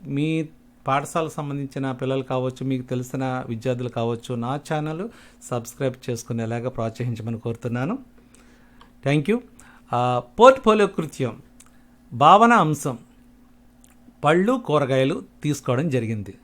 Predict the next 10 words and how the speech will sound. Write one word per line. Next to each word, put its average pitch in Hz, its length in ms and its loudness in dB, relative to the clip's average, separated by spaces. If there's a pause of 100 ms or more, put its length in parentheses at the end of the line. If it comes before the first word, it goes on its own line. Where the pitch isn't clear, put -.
(1500)
ప్రాథమిక 139 260 4
విద్యలో. 110 380 -6 (120)
ఎందుకంటే 180 840 2 (520)
వీరికి 180 680 0
పూర్వజ్ఞానం 160 1080 0 (200)
అపారంగా 170 540 0
ఉంటుంది. 110 380 -8 (2750)
ఆ, 127 360 2 (120)
ఇంటి 190 200 0
దగ్గర 156 640 4